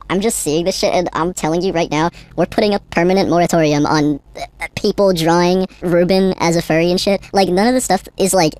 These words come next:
N S F W. It's just weird, and I don't like it. And I'm telling you, if people did that of me, I wouldn't like it. So I don't want people doing that of another content creator whom I disagree with. You know? That makes us look really bad. So please stop it. I'm just going to start moderating that shit. Yeah.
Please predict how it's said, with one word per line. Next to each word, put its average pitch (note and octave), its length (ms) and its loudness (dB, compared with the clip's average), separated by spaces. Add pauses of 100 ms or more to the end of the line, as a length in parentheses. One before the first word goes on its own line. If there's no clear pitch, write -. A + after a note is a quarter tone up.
N E3 100 2
S G3 120 0
F F#3+ 140 -2
W. E3 480 0
It's - 180 -2
just E3+ 340 -2
weird, D#3 400 -2
and D#3+ 140 0
I E3 80 0
don't D#3 200 -2
like C#3 220 -4
it. C3 160 -4
And E3 80 0
I'm E3+ 80 2
telling F#3 220 0
you, F3+ 100 0
if D#3+ 80 -2
people F#3 220 -4
did F3+ 120 -2
that F#3 120 2
of D3+ 80 -2
me, C#3 180 0
I D#3 100 0
wouldn't F3 200 0
like F3 160 0
it. F#3 140 -2 (180)
So E3+ 340 2
I D#3+ 100 0
don't E3+ 240 0
want D#3 220 -2
people D#3 240 -2
doing D3 240 -2
that D#3 140 2
of C#3+ 40 0
another C#3+ 220 -2
content - 400 -4
creator D#3+ 320 0
whom D3+ 180 0
I C#3 100 -2
disagree C#3 400 -2
with. C#3+ 200 -4 (1000)
You D#3+ 100 2
know? E3+ 220 2 (420)
That F3+ 160 2
makes G#3+ 240 0
us G3 160 0
look D3+ 200 -2
really A#2 240 -4
bad. B1 340 -8 (380)
So F#3+ 220 2
please A#3 300 0
stop C3 320 0
it. - 120 -8 (200)
I'm F#3 140 2
just G3 200 0
going E3 220 2
to C#3+ 60 0
start C3 200 0
moderating G2 400 -4
that F#2+ 140 -8
shit. - 200 -6 (600)
Yeah. C#3 220 -4